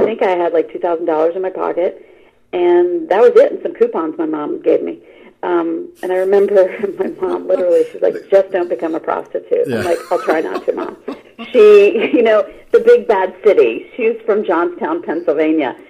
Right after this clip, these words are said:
Speaker 1: and moving to New York City, her baby. It was, I can't even imagine my daughter now doing that. I, I can't. She, uh, so I guess, what are you gonna do? I was eighteen and I had a strong will, um,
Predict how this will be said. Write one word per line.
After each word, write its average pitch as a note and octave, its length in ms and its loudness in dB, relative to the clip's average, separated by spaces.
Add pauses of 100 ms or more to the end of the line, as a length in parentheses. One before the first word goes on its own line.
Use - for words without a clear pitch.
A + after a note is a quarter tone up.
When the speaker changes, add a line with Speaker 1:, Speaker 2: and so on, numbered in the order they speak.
(180)
Speaker 1:
and E3 520 0
moving G3+ 280 -2
to G#3+ 100 -6
New F#3 100 0
York F3 260 2
City, E3+ 260 2
her E3 140 2
baby. G#3 560 4 (240)
It - 80 2
was, G#3 160 8 (100)
I A#3+ 100 2
can't F#4 220 2
even C4+ 200 2
imagine F3 600 0
my D#3 160 0
daughter D#3+ 340 0
now C#3+ 220 -2
doing D3+ 360 -2
that. B2 260 -6 (200)
I, F#3+ 220 -2
I F#3+ 100 2
can't. G3+ 460 -2 (140)
She, A#3 240 2
uh, G3+ 320 0 (160)
so B3 80 4
I A#3+ 80 4
guess, C4 220 2 (600)
what F#3+ 140 -4
are A3+ 60 6
you A#3+ 80 0
gonna A#3 120 0
do? G#3 200 6
I E3 120 2
was E3+ 160 -2
eighteen G3+ 480 -2
and F3 240 -2
I E3 140 -4 (160)
had F3 160 -4
a E3 180 -4
strong F3 380 -2
will, E3 420 4
um, E3 480 -6